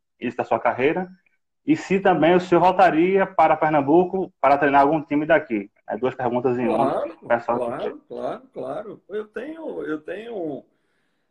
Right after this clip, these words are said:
Speaker 2: é... o esporte, existe uma rivalidade, né, que o, que o to-, é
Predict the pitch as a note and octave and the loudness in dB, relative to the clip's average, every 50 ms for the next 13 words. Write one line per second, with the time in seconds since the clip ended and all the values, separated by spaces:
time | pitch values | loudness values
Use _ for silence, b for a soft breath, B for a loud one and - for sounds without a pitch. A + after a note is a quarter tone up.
0 | _ _ - - C3 C3 B2+ B2 B2 A#2+ A#2 A#2 A2+ A2 A2 A2+ A2 A2 A2+ A2 | _ _ -12 -8 -6 -4 -2 -2 -2 -2 -4 -8 -14 -14 -14 -14 -14 -14 -14 -14
1 | A2 G#2+ G#2+ - _ _ _ _ - - - _ _ _ _ - F#3+ A#3+ B3+ - | -14 -16 -16 -18 _ _ _ _ -20 -20 -20 _ _ _ _ -10 -8 -8 -10 -12
2 | - - F3 G#3 A#3+ A#3 G3+ - E3+ D3+ C3+ G3+ G3+ - - G#3 G#3 G3+ F#3 F3+ | -10 -6 -4 -4 -4 -4 -6 -10 -12 -14 -14 -14 -18 -16 -14 -12 -8 -8 -6 -6
3 | F3+ - F3 F#3 F#3 E3+ D3 C#3 C#3+ D3+ D#3 D#3 _ _ _ _ _ _ _ _ | -4 -4 -4 -4 -4 -4 -6 -6 -6 -8 -12 -16 _ _ _ _ _ _ _ _
4 | _ - C3 C3 C#3 D3 _ - D3+ C#3 _ - D3 C3+ - - - - C#3+ | _ -18 -16 -16 -16 -16 _ -18 -20 -20 _ -18 -18 -16 -14 -6 -2 -2 0